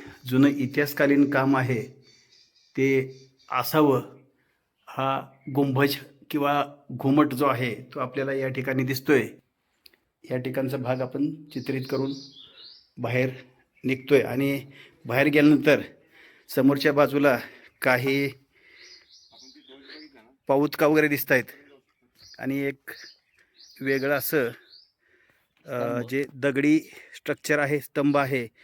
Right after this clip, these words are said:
आणि समोरच्या बाजूला एक पाणी साठवण्यासाठी छोटं टाकं ते दिसतंय. त्यात पावसाचं पाणी भरलेलं आहे आणि आपण निघतो इथून पुढं. या ठिकाणी आपल्याला जुनं दगडी बांधकाम बघायला मिळतंय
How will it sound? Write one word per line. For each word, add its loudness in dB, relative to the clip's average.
आणि -12
समोरच्या -4
बाजूला -4
एक -10
पाणी 2
साठवण्यासाठी -2
छोटं -2
टाकं -2
ते -10
दिसतंय. -2
त्यात -6
पावसाचं -6
पाणी 0
भरलेलं -2
आहे -4
आणि -10
आपण -8
निघतो -6
इथून -8
पुढं. 2
या 6
ठिकाणी 4
आपल्याला 4
जुनं 2
दगडी 4
बांधकाम 4
बघायला 4
मिळतंय 4